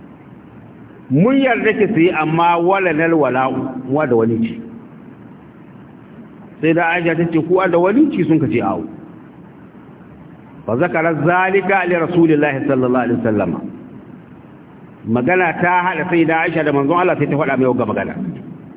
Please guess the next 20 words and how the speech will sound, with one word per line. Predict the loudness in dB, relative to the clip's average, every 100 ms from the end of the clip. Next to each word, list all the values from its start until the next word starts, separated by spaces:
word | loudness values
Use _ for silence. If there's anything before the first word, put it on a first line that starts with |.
| -20 -20 -20 -20 -20 -20 -20 -20 -10
Fa | -8
qala | -4 -2 0 0
law | 2 2
shi'ti | 0 0 -2 -4 -8 -10 -14 -18 -20 -20 -20 -20 -20 -20 -20 -20 -20 -20 -20 -20 -20 -20 -20 -8
sharattihi | -4 -2 -4 -2 2 2 0 -4 -2
lahu. | -4 -2 -6 -8 -14 -18 -20 -20 -20 -20 -20 -20 -20 -20 -20 -4
Da | 0 0 0
ke | 2 2 4
so | 4 4 2 0
ki | 0 0
sharɗanta | -2 0 -2 0 -2 -2
shi | -2
gare | 0 2 0
su, | 0
eh, | 0 2 2
suwa | 0
da | 2
wani | 2 0
cin. | -4 -8 -12 -16 -18 -20 -20 -20 -20 -20 -20 -20 -20 -20 -20 -20 -20 -20 -20 -20 -16 0
Sai | 2